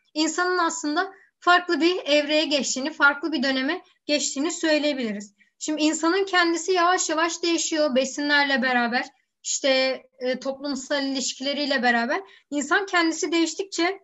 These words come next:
yavaş yavaş çevresini de değiştiriyor. Atıyorum dediğim gibi hayvanları evcilleştiriyor. Fakat kendisi,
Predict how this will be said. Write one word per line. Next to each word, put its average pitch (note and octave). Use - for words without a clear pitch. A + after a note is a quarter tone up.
yavaş D4+
yavaş E4+
çevresini D#4+
de C#4+
değiştiriyor. A#3
Atıyorum C4+
dediğim C4+
gibi A3+
hayvanları B3+
evcilleştiriyor. B3+
Fakat G4
kendisi, C#4+